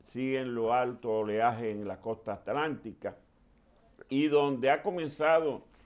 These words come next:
una gran tormenta invernal es en Estados Unidos, con énfasis en toda la zona este, comenzando desde Nueva York hacia abajo. Y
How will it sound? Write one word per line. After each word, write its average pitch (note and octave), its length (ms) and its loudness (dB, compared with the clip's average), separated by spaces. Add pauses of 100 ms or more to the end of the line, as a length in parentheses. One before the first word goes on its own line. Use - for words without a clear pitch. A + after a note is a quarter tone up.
(460)
una D#3 240 2
gran D3+ 340 4
tormenta C#3+ 680 2
invernal A#2 880 -2
es C3 400 -2 (100)
en A2 340 -2
Estados A2 460 0
Unidos, G2 420 -2 (460)
con G2+ 220 -2
énfasis B2+ 760 -2
en F#2 420 -6 (520)
toda B2+ 240 4
la B2 140 4
zona B2 520 -2
este, C3 480 0 (200)
comenzando A#2 680 -4
desde G#2+ 160 0
Nueva G2+ 260 0
York A#2 360 2 (840)
hacia F#2 300 -6
abajo. G2+ 380 2 (920)
Y G#2 760 -4